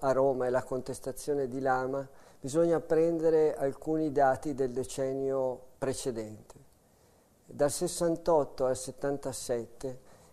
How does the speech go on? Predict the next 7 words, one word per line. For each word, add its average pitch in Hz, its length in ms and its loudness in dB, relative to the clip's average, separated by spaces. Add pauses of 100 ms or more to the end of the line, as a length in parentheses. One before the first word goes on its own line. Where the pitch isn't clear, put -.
(100)
eh, 139 400 2
il 143 80 -2
sindacato 156 920 2
crebbe 139 720 0 (240)
in 147 120 2
maniera 139 460 2
formidabile, 120 1040 -6